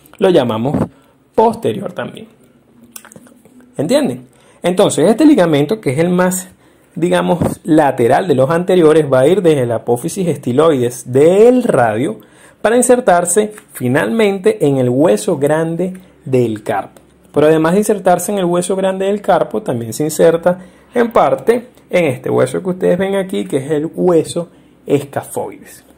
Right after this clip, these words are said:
También algunos autores sostienen que tiene inserción en el semilunar, a pesar de que no los vean en esta imagen. Recuerden que el semilunar está a este nivel. El siguiente ligamento de los anteriores, que va a ser el más lateral,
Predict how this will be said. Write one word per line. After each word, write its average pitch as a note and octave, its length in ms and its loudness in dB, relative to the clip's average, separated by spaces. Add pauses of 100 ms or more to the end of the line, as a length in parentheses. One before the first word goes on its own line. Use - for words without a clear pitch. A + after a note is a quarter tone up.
(240)
También A#2 340 -2
algunos D3 260 -2
autores G#3 400 0
sostienen C3+ 400 -6
que D3 120 -4
tiene F#3 160 -4
inserción C3+ 440 -4
en D#3+ 100 -2
el E3+ 120 -4
semilunar, F#3 540 0
a D#3+ 100 0
pesar D3 320 -2
de B2 80 -2
que B2+ 100 -6
no A#2 80 -2
los B2+ 140 0
vean C#3 140 2
en C3 60 0
esta B2+ 120 -6
imagen. E3 300 0
Recuerden A#2+ 340 -2
que D3+ 80 -4
el D3 60 -4
semilunar B2+ 560 -4 (420)
está C#3+ 480 -2 (260)
a B2+ 140 0
este A#2+ 320 -6
nivel. A2+ 460 -10 (1120)
El E3 80 2
siguiente G#3 340 0
ligamento E3 380 4
de G3+ 80 4
los F#3+ 140 2
anteriores, F3 560 2
que - 160 -6
va - 120 -2
a C3+ 40 -4
ser C#3+ 200 2
el D3+ 120 2
más B2+ 340 0
lateral, E3 760 0